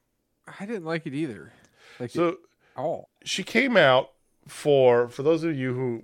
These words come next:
Speaker 2: maybe didn't catch it, she came out, for, and if you did, you know what I'm talking about, 'cause she came out to have a little interview with Tony Schiavone, right? And she doesn't get three words in, and here comes Vicky fucking Guerrero.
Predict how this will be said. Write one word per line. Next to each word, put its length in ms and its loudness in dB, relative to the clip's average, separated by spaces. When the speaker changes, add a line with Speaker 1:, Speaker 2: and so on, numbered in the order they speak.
Speaker 2:
maybe 260 -6
didn't 240 -2
catch 320 -4
it, 180 -16
she 100 -20
came 200 -6
out, 160 0
for, 180 -20
and 360 -10
if 80 -6
you 80 -6
did, 180 -2
you 80 -4
know 80 0
what 60 0
I'm 60 -2
talking 200 0
about, 220 -4
'cause 100 -2
she 60 -6
came 260 2
out 260 4
to 80 2
have 80 2
a 20 0
little 160 4
interview 240 4
with 100 2
Tony 160 4
Schiavone, 440 2
right? 300 -2
And 400 6
she 200 0
doesn't 220 8
get 140 2
three 220 2
words 420 6
in, 140 4
and 140 0
here 180 4
comes 240 0
Vicky 260 0
fucking 340 -4
Guerrero. 440 -4